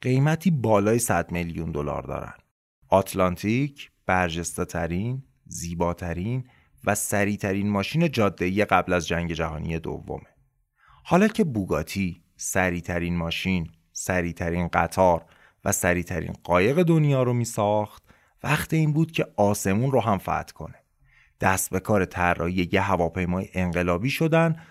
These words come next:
تا رکورد سرعت هوایی رو هم بشکنن. هواپیمای بوگاتی توی مراحل نهایی طراحی بود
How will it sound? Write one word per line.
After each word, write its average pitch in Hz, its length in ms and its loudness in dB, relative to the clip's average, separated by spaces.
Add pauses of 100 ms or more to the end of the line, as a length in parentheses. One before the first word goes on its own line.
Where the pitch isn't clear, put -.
(160)
تا 117 100 0
رکورد 175 580 4
سرعت 110 420 2
هوایی 90 380 6
رو 90 100 2
هم 82 220 0
بشکنن. 80 520 -6 (640)
هواپیمای 95 720 2
بوگاتی 90 640 -2 (160)
توی 123 180 2
مراحل 95 540 4
نهایی 90 560 0
طراحی 85 640 -4
بود 131 480 0